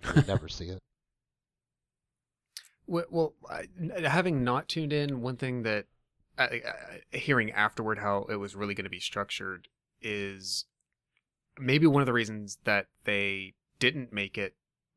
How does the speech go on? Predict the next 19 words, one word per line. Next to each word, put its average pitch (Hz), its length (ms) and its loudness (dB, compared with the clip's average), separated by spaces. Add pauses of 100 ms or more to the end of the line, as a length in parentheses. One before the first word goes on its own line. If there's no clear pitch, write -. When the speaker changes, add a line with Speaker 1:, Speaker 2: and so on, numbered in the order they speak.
Speaker 3:
like 101 260 -6
an 101 300 -4
a 104 120 0
la 101 80 -2
carte, - 760 -2
navigate 101 420 -4
yourself, 98 400 -2
go 98 180 -4
where 95 200 -6
you 95 180 -10
want. 98 260 -4 (520)
Maybe 131 180 6
that 131 60 8
was 120 100 4
a 110 40 4
way 110 120 4
to 98 80 -2
control 98 840 -2 (960)
the, 95 560 -8